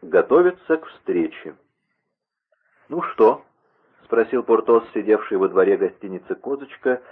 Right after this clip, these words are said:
у Д'Артаньяна, который возвратился из Пале-Рояля с вытянутой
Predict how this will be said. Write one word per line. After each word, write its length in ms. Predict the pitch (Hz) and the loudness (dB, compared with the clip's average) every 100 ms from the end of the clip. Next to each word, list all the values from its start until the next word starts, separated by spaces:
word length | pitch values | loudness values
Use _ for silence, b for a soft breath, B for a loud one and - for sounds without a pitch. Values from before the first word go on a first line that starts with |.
| B B B | B B B
у 80 | 95 | -2
Д'Артаньяна, 640 | 101 98 98 92 139 165 | 0 0 -2 2 2 2
который 400 | 151 104 113 110 | 0 0 2 2
возвратился 720 | 98 92 92 - 113 107 101 | 0 0 0 0 -4 -4 -4
из 160 | 92 - | -4 -6
Пале-Рояля 800 | - 92 87 85 82 147 175 175 B B B - | -2 2 2 2 2 2 2 -2 B B B -6
с 40 | |
вытянутой 760 | 101 95 - 156 156 151 147 | -2 0 -2 -4 -6 -4 -6